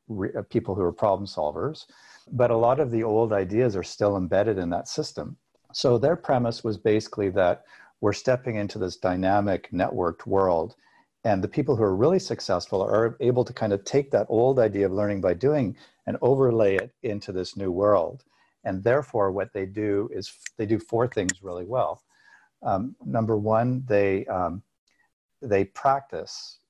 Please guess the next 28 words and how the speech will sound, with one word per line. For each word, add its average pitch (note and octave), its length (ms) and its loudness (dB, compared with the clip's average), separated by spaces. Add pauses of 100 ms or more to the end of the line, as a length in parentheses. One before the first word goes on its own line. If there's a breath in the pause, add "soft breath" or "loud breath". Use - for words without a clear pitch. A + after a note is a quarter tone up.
(140)
they, G#2 240 -2
they, G#2 200 0
they G#2 260 -2
commit A#2 480 -2
to - 100 -12
practicing D3 720 -2
rather G2+ 300 0
than F#2 160 -4
being E2+ 240 -6
perfect. - 600 -6 (360)
So G#2 140 0
they G#2 80 2
don't B2+ 200 0
fear G#2+ 240 0
mistakes. - 840 -6 (260 soft breath)
So, G2+ 140 -2
like, G#2+ 140 0
the B2 60 -8
first C#3+ 280 -2
thing A2 160 -4
we F#2+ 80 -4
learn F#2 220 -2
in F2 80 -6
school F#2 340 -2
is E2+ 80 -4
don't E2+ 160 -8
make D#2+ 140 -10
mistakes. - 680 -10